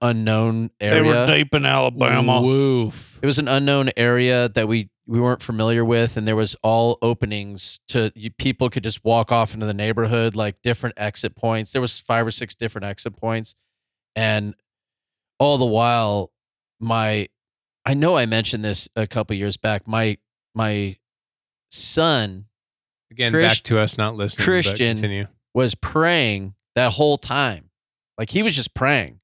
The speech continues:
Speaker 1: He had stopped and, and got on his knees and was just praying. And, um, while I'm, like, kind of flipping out, and she ended up being, <laughs> she ended up, she was hiding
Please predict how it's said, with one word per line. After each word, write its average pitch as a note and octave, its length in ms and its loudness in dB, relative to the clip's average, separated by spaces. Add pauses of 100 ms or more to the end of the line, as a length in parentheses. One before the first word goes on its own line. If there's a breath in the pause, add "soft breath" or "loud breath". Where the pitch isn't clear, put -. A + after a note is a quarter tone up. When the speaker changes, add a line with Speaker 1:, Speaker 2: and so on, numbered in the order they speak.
(300)
Speaker 1:
He D#3+ 160 0
had C3+ 120 0
stopped A2+ 640 -2 (480)
and, G#2+ 240 -6 (200)
and G#2 360 -2 (480)
got A2+ 240 0
on A#2+ 140 0
his G#2+ 200 -4
knees A2+ 320 -2
and G#2+ 120 -8
was G#2 140 -4
just - 260 -6
praying. G#2+ 640 -2 (720)
And, A2 320 -2 (440)
um, G2+ 460 0
while A2 280 2
I'm, C3 220 2
like, G#2 220 -2
kind G2 160 -6
of F2+ 80 -10
flipping G2 340 -4
out, G2+ 300 -4 (100)
and G2+ 320 -8
she - 240 0
ended A2+ 200 0
up F#2+ 140 -4 (140)
being, G2+ 360 -2 (240 loud breath)
<laughs> - 180 -20
she - 140 -4
ended B2 160 0
up, G#2 100 -2 (460)
she - 140 -2
was A#2+ 100 0
hiding A#2 580 0